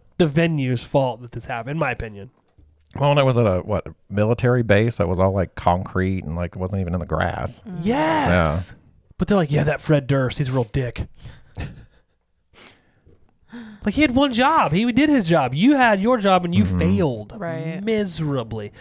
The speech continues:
Speaker 1: Not to mention they didn't even know the acts they were hiring to play there.
Speaker 2: Right.
Speaker 1: They're, like, trying to recreate this Woodstock, like, peace, love, and hippie vibe thing.
Speaker 2: Not with those musicians.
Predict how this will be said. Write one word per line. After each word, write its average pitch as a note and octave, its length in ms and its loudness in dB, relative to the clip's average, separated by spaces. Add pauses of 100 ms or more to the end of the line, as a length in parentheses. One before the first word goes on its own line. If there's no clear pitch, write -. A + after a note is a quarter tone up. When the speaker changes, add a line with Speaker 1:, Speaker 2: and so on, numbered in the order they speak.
(180)
Speaker 1:
Not C#4 180 0
to B3 60 -4
mention C4 300 0
they A3+ 140 4
didn't A#3 240 0
even G#3+ 360 0
know G3+ 300 4
the F3+ 160 0
acts E3 340 -6
they F3 120 -2
were C#3+ 100 -2
hiring F3 500 -4
to B2+ 60 -10
play F3+ 320 -6
there. C#3 300 -12 (280)
Speaker 2:
Right. F2+ 320 2 (520)
Speaker 1:
They're, G3 100 0
like, B3 140 4
trying A#3+ 180 2
to A3 60 0
recreate G#3+ 440 0
this F#3+ 180 -2
Woodstock, F3 840 2
like, C#3+ 420 -6
peace, F#3 400 -8
love, D#3 320 2
and C3 80 -10
hippie E3+ 280 -4
vibe B2 300 -6
thing. B2 320 -8
Speaker 2:
Not A2 160 2
with A#2 140 0
those C3 320 2
musicians. F#2+ 720 0